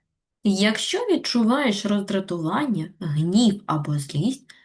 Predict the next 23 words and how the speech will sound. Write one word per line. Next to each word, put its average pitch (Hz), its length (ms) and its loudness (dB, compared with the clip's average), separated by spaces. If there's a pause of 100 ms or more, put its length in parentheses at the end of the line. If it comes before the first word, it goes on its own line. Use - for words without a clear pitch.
(100)
спробуй 185 560 0
виконати 196 640 0
одну 151 680 0
або 151 320 0
кілька 151 380 -2
вправ. - 420 -8 (480)
Перше. 196 500 -2 (380)
Назви 180 500 2
свою 196 500 0
емоцію 247 720 -2 (360)
і 175 200 2
їй 196 460 0
причину 170 880 0
голос. 262 680 0 (400)
Я 190 280 4
відчуваю 190 600 2
роздратування, 151 1080 -2 (260)
бо 240 220 6
мій 220 200 8
виріб 170 440 2
на 208 140 4
уроці 214 360 2
мистецтва 453 640 -2